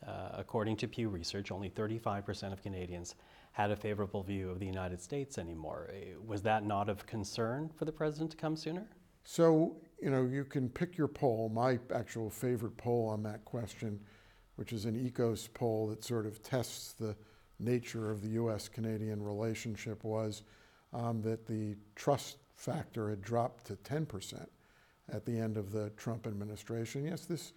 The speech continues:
Speaker 2: is an issue of importance to the United States. It was a major issue of importance to me. I think that rebuilding the trust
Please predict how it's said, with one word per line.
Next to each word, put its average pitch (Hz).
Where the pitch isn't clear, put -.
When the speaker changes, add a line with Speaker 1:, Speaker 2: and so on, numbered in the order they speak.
Speaker 2:
is 156
an 135
issue 110
of 104
importance 107
to 110
the 107
United 104
States. 113
It 120
was 113
a 113
major 110
issue 107
of 117
importance 113
to -
me. 110
I 113
think 127
that 113
rebuilding 117
the 104
trust -